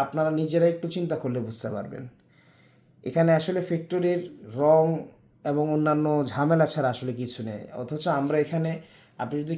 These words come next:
খেয়াল করেন গভীরভাবে, এখানে জাফরান ছাড়া আসলে আর কিছু ইউজ করা হচ্ছে না। যতটুকু কালার এসেছে জাফরানের মাধ্যমে, এটাকে আরও রাখা হবে, আরও জাল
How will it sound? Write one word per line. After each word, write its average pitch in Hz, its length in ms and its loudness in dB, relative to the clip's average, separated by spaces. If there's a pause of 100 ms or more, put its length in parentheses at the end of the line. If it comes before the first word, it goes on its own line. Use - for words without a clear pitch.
খেয়াল 156 280 0
করেন 143 180 2 (100)
গভীরভাবে, 131 500 0 (500)
এখানে 156 220 -2 (120)
জাফরান 160 440 2
ছাড়া 165 240 6
আসলে 147 240 0 (260)
আর 143 60 -2 (100)
কিছু 156 260 -2
ইউজ 131 240 0
করা 120 200 0
হচ্ছে 113 320 -6
না। 101 60 -10 (240)
যতটুকু 165 380 0 (100)
কালার 160 260 6
এসেছে 165 280 -2 (500)
জাফরানের 135 520 -2
মাধ্যমে, 123 340 -6 (840)
এটাকে 165 380 4
আরও 165 120 10 (100)
রাখা 151 240 2
হবে, 151 160 6 (100)
আরও 143 100 4 (120)
জাল 143 140 8